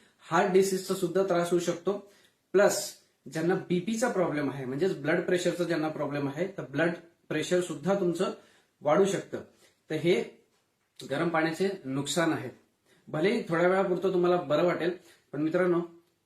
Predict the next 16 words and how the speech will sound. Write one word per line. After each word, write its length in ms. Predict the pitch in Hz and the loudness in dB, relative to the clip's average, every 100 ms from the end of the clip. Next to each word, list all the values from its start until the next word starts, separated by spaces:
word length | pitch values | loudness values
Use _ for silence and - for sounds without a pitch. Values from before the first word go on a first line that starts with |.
| - | -6
हे 120 | 156 | 0
जे 100 | 180 | 0
प्रॉब्लेम 400 | 180 160 165 175 | 2 0 2 2
ज्यांना 300 | 156 147 170 | 0 0 -2
कोणाला 320 | 170 165 165 | -2 0 0
आहेत, 260 | 139 147 170 | -2 -2 -4
त्यांनी 240 | - 147 | -2 -4
गरम 260 | 156 143 - | -2 -2 -2
पाण्यापासून 520 | 156 156 156 147 175 175 | -2 -2 -4 -4 -4 -4
हिवाळ्यात 440 | 151 147 165 165 156 | -4 0 0 -2 -6
specially 320 | 151 147 - - - _ _ _ _ | -2 -2 -2 -4 -20 _ _ _ _
दूरच 380 | 139 170 202 226 | -2 2 2 2
राहायला 300 | 196 165 131 | 2 2 0
पाहिजे. 340 | 107 98 - _ _ _ _ _ | -2 -8 -14 _ _ _ _ _
आणि 140 | 143 | -2
मित्रांनो, 360 | 160 - 254 | 0 2 4